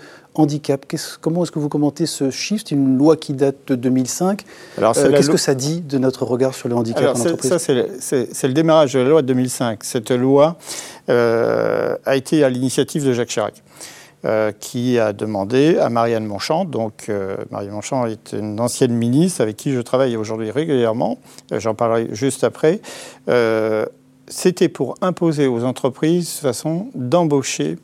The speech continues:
Speaker 2: des personnes en situation de handicap. Il faut savoir qu'on a des cultures différentes dans certains pays. Si vous allez dans les pays anglo-saxons ou dans les pays, euh, aux États-Unis, l'inclusion, elle se fait naturellement.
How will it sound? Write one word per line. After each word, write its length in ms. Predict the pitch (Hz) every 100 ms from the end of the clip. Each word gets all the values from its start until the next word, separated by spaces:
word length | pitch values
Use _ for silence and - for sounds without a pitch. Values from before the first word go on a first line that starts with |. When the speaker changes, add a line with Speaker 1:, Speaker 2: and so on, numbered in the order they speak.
| -
Speaker 2:
des 160 | 131
personnes 300 | 120 - 151
en 60 | 139
situation 480 | - 131 135 - 117
de 80 | 110
handicap. 360 | 98 - 50 - - - - - - -
Il 40 | 139
faut 40 |
savoir 380 | 143 175 196 -
qu'on 240 | 151 135
a 80 | 135
des 160 | 131 123
cultures 340 | 151 131 160
différentes 320 | 123 - 156
dans 80 | 135
certains 360 | - 127 - 127
pays. 280 | 123 113 -
Si 160 | - 156
vous 160 | 160
allez 220 | 160 156 143
dans 100 | 135
les 100 | 120
pays 220 | 139 135
anglo-saxons 840 | 120 117 113 127 - - 139 139 -
ou 220 | 147 143
dans 160 | 127
les 120 | 120 113
pays, 440 | 127 123 127 123
euh, 200 | 107 104
aux 120 | 175
États-Unis, 580 | 117 117 120 113 131 175 - - -
l'inclusion, 500 | 135 135 - 147 190
elle 120 | 139
se 160 | - 143
fait 160 | - 143
naturellement. 580 | 135 - 131 117 -